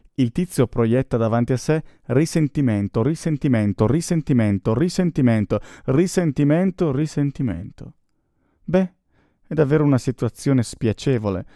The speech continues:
Che cosa gli succede dopo un po'? Si sente come se ci fosse qualcuno dietro di lui che prova risentimento nei suoi confronti, poiché il risentimento, in maniera confusa,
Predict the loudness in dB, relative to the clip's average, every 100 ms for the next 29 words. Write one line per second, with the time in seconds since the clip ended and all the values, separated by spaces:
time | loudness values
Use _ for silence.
0 | _ _ -4 0 0 0 0 -2 -2 0
1 | 0 0 2 0 0 _ _ _ _ _
2 | _ _ -4 0 0 0 2 2 0 -2
3 | -4 -2 -2 -2 -4 0 0 0 -2 0
4 | 2 2 2 2 2 2 4 4 2 -4
5 | -6 -2 2 2 2 2 0 0 -2 0
6 | 0 0 0 -2 -4 -4 -4 -4 -4 -6
7 | -6 -6 -8 -10 -20 -20 -20 _ -6 -2
8 | 2 2 2 0 0 2 0 0 0 -2
9 | -4 _ 2 4 6 4 2 -2 -4 -2
10 | -2 0 -2